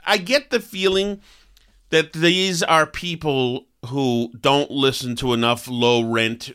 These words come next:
radio and haven't hung out in places where people raise their voices generally.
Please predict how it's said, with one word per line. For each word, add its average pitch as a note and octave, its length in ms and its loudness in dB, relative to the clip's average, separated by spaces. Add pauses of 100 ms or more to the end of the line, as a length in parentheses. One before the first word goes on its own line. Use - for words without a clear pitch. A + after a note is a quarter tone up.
(100)
radio A2 640 -4 (600)
and A2+ 600 0 (240)
haven't D#3+ 380 0
hung D3 260 0
out C#3 240 0
in B2+ 140 -6
places B2 380 -4
where A#2 120 -4
people B2 300 -4
raise A#2 280 0
their A2+ 160 0
voices A#2 420 -4
generally. C3 640 -2